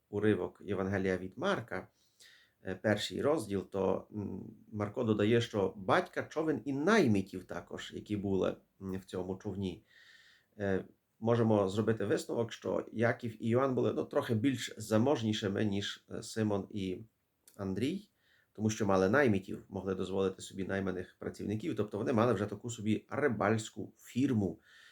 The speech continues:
Вони займалися вже таким, це вже був такий рибгосп у них. Е, відчуваєте різницю? Залишити сіті і залишити батька.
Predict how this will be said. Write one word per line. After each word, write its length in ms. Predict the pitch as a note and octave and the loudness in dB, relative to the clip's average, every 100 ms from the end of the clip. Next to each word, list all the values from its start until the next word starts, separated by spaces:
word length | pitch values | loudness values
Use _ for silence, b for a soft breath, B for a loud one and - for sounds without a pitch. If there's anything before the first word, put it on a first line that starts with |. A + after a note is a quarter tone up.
| B - | B -6
Вони 260 | G2+ A2 | 2 2
займалися 520 | G#2 G2 G2+ A2 G#2+ | 2 2 4 2 2
вже 120 | F#2+ F#2+ | -2 -4
таким, 420 | A2+ G#2 G2 - _ _ _ | -4 -2 -2 -6 _ _ _
це 120 | A#2 | 2
вже 100 | A2 | 4
був 140 | G#2+ | 4
такий 340 | A2 A2+ G#2 - | 2 0 0 -2
рибгосп 640 | G2+ C3+ A2 A#2+ D3 - - | 0 2 4 4 4 2 -6
у 80 | |
них. 380 | G2 E2+ - - _ _ B B B B B B _ G2+ | -4 -4 -8 -16 _ _ B B B B B B _ -6
Е, 460 | F#2 F2 - G2+ - _ _ _ _ _ _ _ _ | -4 -4 -8 -12 -18 _ _ _ _ _ _ _ _
відчуваєте 480 | G#2+ G#2+ - A#3 F3+ | -6 -4 -4 -2 -2
різницю? 420 | G2+ G2+ F2+ - | -4 -4 -6 -4
Залишити 420 | A2 A2+ A2 G#2 | -2 0 -2 -4
сіті 440 | G2 A#2+ A#2 A3 A3+ _ _ | -8 -6 -6 -6 -8 _ _
і 80 | G2 | 0
залишити 420 | G2+ F#2+ A2 A#2 | 2 4 2 2
батька. 440 | A2+ A2 - - | 2 0 -2 -14